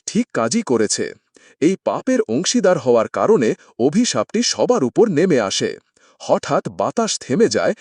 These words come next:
এবং জাহাজটি একটি নিথর উত্তপ্ত সমুদ্রে আটকে পড়ে। কবি বর্ণনা করেন, "Day after day, day after day, we stuck, nor breath nor motion,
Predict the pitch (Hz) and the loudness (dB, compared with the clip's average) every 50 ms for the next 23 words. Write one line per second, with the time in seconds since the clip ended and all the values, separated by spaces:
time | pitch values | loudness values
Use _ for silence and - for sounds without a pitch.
0 | - - _ - 151 160 196 196 147 110 - 98 110 143 208 254 - - - 208 | -10 -10 _ 0 2 2 2 2 0 0 -2 -4 -2 -2 -2 -2 -2 -2 -2 -2
1 | - 156 - - _ _ - 180 - - 214 147 104 98 - - - - - 120 | -2 -2 -4 -8 _ _ -2 0 0 0 -2 -2 0 -2 -4 -4 -4 -2 0 2
2 | - - - - 185 233 - _ - 240 240 - - 196 165 - - 120 117 113 | 2 2 0 -2 -4 -4 -4 _ -2 -2 -2 0 0 -2 0 0 0 -2 0 -2
3 | 98 104 147 226 - - 175 220 - - 214 180 - 127 110 95 85 64 - _ | 0 0 0 0 0 0 -2 -4 -2 0 0 2 2 2 2 2 0 -2 -8 _
4 | _ _ _ _ _ _ - 123 131 147 180 160 104 101 104 151 220 247 240 214 | _ _ _ _ _ _ 0 0 2 2 0 0 2 2 2 4 4 4 2 2
5 | 160 127 - 107 95 92 135 202 233 - _ _ _ _ 101 90 98 143 196 226 | 0 0 2 2 2 2 2 0 -2 -6 _ _ _ _ -8 -2 2 4 4 4
6 | 208 165 127 - - - 110 101 92 - 156 190 156 90 57 - _ _ _ 92 | 4 2 0 -2 -2 -2 -2 0 0 2 2 2 2 0 -2 -8 _ _ _ -16
7 | 85 - 135 180 233 247 202 143 123 - - - 127 110 - 165 208 208 123 - | -6 0 2 4 4 4 4 2 0 0 0 0 0 2 4 4 4 4 4 2
8 | - - _ _ _ _ - 104 143 170 - - - - 180 214 220 - - - | -4 -10 _ _ _ _ -4 -2 -2 0 0 -2 -2 -2 -2 -2 -2 -4 -6 -10
9 | - - _ _ - 104 110 143 170 151 107 90 90 139 214 214 113 101 - - | -16 -20 _ _ -6 -2 0 0 0 0 -2 -2 0 0 2 2 0 -2 -4 -10
10 | - 107 104 113 151 202 185 113 101 131 208 233 - - 127 101 82 | -12 -4 -2 0 0 0 0 -2 0 0 0 2 2 0 0 -2 -2